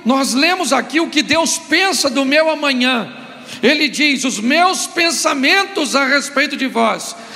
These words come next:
são pensamentos de paz, para que tenha um futuro com esperança, com expectativa."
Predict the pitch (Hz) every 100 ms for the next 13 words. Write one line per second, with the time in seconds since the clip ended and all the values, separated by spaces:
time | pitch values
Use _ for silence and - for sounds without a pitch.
0 | - - - 302 311 294 302 - 254 247
1 | 302 339 349 330 - - - - - -
2 | - - - 160 269 - 233 220 143 131
3 | - - - - - - - - - 247
4 | 247 269 277 320 320 302 320 - 302 294
5 | - 277 349 359 349 - - - - -
6 | 233 254 247 - - 233 214 254 247 -
7 | - - 233 226 - 233 233 - 208 208
8 | - 240 233 240